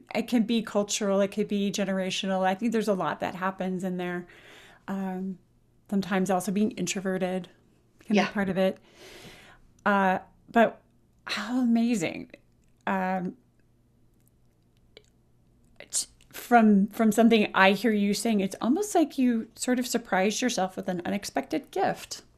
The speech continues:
Speaker 1: by putting, going through this.
Speaker 2: Yeah.
Speaker 1: And working through the produ-, the writing and the editing, production.
Speaker 2: Yeah.
Speaker 1: Yeah.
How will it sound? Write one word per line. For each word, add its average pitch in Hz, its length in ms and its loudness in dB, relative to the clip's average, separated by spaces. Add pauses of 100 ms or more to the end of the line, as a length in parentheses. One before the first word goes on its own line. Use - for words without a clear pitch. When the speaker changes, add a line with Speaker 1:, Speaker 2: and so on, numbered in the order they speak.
(1700)
Speaker 1:
by 202 140 -4
putting, 196 540 -2 (180)
going 190 220 -2
through 190 200 -4
this. 170 360 -6 (760)
Speaker 2:
Yeah. 370 240 -4 (1400)
Speaker 1:
And 202 100 -2
working 190 280 -4
through 175 320 -8
the 175 100 -8
produ-, - 400 -10
the 170 360 -6
writing 196 680 2
and 170 180 -6
the 170 220 -6
editing, 190 600 -4 (360)
production. 202 540 -12 (840)
Speaker 2:
Yeah. 381 140 -8 (1300)
Speaker 1:
Yeah. 190 140 0